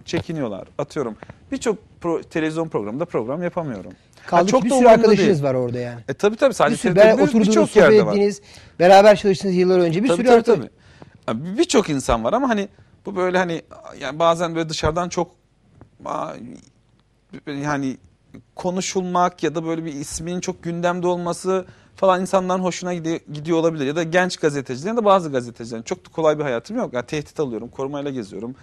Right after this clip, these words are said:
Speaker 1: Saatim belli değil. Devletin bütün kurumları bana düşman.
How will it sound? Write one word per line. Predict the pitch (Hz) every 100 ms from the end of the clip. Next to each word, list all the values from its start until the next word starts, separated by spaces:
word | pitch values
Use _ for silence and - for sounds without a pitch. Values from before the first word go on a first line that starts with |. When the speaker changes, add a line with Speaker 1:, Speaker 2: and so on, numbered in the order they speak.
| _
Speaker 1:
Saatim | - 165 147 143 160
belli | 143 120 113
değil. | 113 120
Devletin | 143 156 156 180
bütün | 156 - 180
kurumları | 170 151 143 139
bana | 139 135
düşman. | 135 - 120